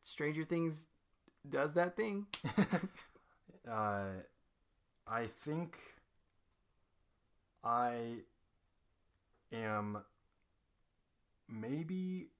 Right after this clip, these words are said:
Speaker 2: going to have, like, I know there's a lot of hype, you know? There's,
Speaker 1: Yeah.
Speaker 2: like, so much hype right now, and p-, people, all, everyone's saying the hype is real.
Speaker 1: Mm-hmm.
Speaker 2: But consider this, though.
Speaker 1: Tell me.
Speaker 2: I'm delaying watching it for a while.
Speaker 1: Why?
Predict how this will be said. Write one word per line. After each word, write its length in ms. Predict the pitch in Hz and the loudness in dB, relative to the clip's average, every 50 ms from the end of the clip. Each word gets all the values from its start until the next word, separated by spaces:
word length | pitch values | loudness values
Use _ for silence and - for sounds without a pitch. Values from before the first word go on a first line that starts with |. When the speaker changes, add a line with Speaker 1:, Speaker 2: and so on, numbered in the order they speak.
| _ - | _ -12
Speaker 2:
going 280 | - 135 135 143 147 147 | -6 -4 -2 0 0 -2
to 140 | 147 - 139 | -2 -4 -8
have, 220 | - - 127 120 110 110 - - - _ _ _ _ _ _ _ _ _ _ _ _ | -4 -2 -2 -4 -4 -6 -14 -20 -20 _ _ _ _ _ _ _ _ _ _ _ _
like, 120 | - 131 127 - - | -10 -10 -10 -6 -2
I 60 | 135 | 0
know 160 | 135 151 165 175 | 2 4 4 4
there's 140 | 180 165 | 4 2
a 40 | 139 | 4
lot 120 | 127 131 127 | 4 4 4
of 80 | 117 | 4
hype, 280 | - 127 143 143 - - - _ | 4 2 2 2 -2 -8 -12 _
you 60 | 139 | -4
know? 180 | 139 147 165 160 - - | -2 -2 -4 -4 -6 2
There's, 140 | - 160 143 135 | 4 6 6 6
Speaker 1:
Yeah. 40 | |
Speaker 2:
like, 120 | 135 117 - | 6 2 0
so 200 | - - 165 156 | 2 2 2 4
much 160 | 147 135 - | 4 2 2
hype 280 | - 123 131 135 - 139 | 2 0 0 0 0 -2
right 120 | 139 135 | 0 0
now, 160 | 151 160 151 | 2 0 0
and 120 | 120 107 - | -2 -4 -6
p-, 80 | - 110 | -8 -6
people, 220 | - 165 165 160 - - | -2 -2 -2 -2 -2 2
all, 200 | 127 143 156 - | 4 4 4 4
everyone's 260 | 143 160 190 202 190 | 4 2 2 2 2
saying 120 | - 170 151 | 2 0 0
the 60 | - | 2
hype 200 | - 131 135 135 | 2 0 0 0
is 140 | 104 85 90 | -4 -6 -6
real. 180 | 95 101 123 | -6 -8 -8
Speaker 1:
Mm-hmm. 760 | 147 - _ _ _ _ - - - - - - _ _ - 147 | -8 -12 _ _ _ _ -20 -20 -20 -20 -20 -20 _ _ 2 6
Speaker 2:
But 240 | 170 160 - - - - _ _ _ _ _ _ _ _ _ _ _ _ _ _ _ _ _ _ _ | 8 8 8 6 0 -12 _ _ _ _ _ _ _ _ _ _ _ _ _ _ _ _ _ _ _
consider 320 | - 135 131 - 156 156 147 | -8 -6 -6 -4 -2 -2 -2
this, 180 | - 151 - | -2 -4 -6
though. 200 | - 104 85 80 - _ _ _ | -8 -8 -12 -12 -16 _ _ _
Speaker 1:
Tell 140 | - 185 - | -14 -12 -12
me. 100 | 165 160 - - - | -12 -14 -14 -2 2
Speaker 2:
I'm 200 | 131 143 160 143 | 4 4 4 4
delaying 420 | 135 131 123 120 123 123 123 110 | 4 4 6 6 6 6 4 4
watching 320 | 101 101 101 98 - - 92 | 2 2 2 0 -2 -6 -8
it 80 | 80 | -10
for 120 | - - 92 | -10 -14 -16
a 40 | 82 | -16
while. 140 | 76 - - _ - - | -18 -20 -20 _ -20 -16
Speaker 1:
Why? 180 | - 127 123 - | -12 -10 -10 -10